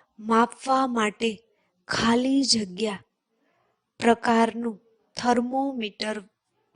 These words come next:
વાપરી શકાય નહીં, ક્લિનિકલ. સી, તાપમાનનું માપન ડિગ્રી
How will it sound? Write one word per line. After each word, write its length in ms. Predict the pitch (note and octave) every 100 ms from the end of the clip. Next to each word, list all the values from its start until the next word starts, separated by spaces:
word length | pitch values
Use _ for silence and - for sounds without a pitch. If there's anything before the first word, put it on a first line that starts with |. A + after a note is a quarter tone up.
| G#3
વાપરી 460 | G#3 G#3 A#3+ A#3
શકાય 680 | A3+ A3+ G3+ - G#3 G#3 G3+ - _ _ _
નહીં, 360 | G#3+ G3+ G3 - _ _ _ _
ક્લિનિકલ. 640 | - A3+ A3 A3 A3 - G#3+ F3+ _ _ _ _ _ _ _ _ _
સી, 440 | - - B3 G3 - _ _ _ _ _ _ _ _ _ _ _ _ _
તાપમાનનું 960 | B3 B3 B3 C#4 C#4 C#4+ C#4+ D4 D4 C#4
માપન 580 | A3 G#3+ _ A#3 A3 F#3 _ _ _ _ G#3+
ડિગ્રી 680 | G3+ A#3+ G3+ B3 A3+ -